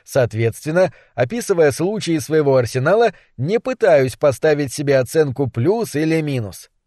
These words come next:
Только лишь констатирую факт, как было.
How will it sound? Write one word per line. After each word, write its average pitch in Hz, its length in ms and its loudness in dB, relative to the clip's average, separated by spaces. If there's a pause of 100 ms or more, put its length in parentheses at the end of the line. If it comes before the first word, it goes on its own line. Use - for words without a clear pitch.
(120)
Только 156 360 2
лишь 170 260 -4
констатирую 165 880 0
факт, - 400 -2
как 131 280 0
было. 117 340 -6